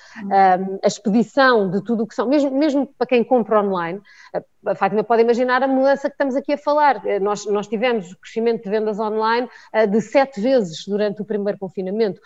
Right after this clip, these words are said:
Speaker 2: Portanto, a carga, eh, a mudança da operação logística,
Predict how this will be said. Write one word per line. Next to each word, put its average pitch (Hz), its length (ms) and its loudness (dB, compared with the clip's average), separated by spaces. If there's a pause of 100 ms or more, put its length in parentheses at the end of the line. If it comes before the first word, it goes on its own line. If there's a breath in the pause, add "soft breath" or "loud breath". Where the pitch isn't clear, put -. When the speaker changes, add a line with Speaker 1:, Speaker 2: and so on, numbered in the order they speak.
(160 loud breath)
Speaker 2:
Portanto, - 220 -2
a 220 60 4
carga, 247 580 2 (220 loud breath)
eh, 202 160 2
a 202 120 2
mudança 254 520 2
da 226 80 -2
operação 214 400 -4
logística, 180 560 -8